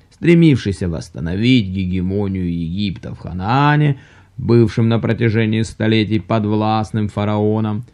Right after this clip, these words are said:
вторгся в Иудею и Израиль. На пятом году царствования Иоравама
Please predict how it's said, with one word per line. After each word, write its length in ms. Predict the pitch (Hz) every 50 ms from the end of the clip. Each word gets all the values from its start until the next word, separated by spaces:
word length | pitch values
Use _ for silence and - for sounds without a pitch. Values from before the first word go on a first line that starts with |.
| - _ _ _
вторгся 580 | - - - 127 131 135 135 - - - 147
в 160 | 147 147 151
Иудею 580 | 156 156 156 135 110 104 104 104 104 104 104 -
и 240 | - 117 113 110 113
Израиль. 600 | 107 101 90 87 80 76 64 - - - - 117 - _ _ _ _ _ -
На 200 | 110 113 113 -
пятом 520 | - - 113 98 92 90 80 80 85 87
году 500 | 82 85 95 107 131 147 151 151 143 - - - _ _ _
царствования 720 | - - 95 92 90 87 - - 92 92 90 90 90 82
Иоравама 1000 | - - 110 113 107 98 95 85 85 87 98 120 131 143 147 147 147 147 143 147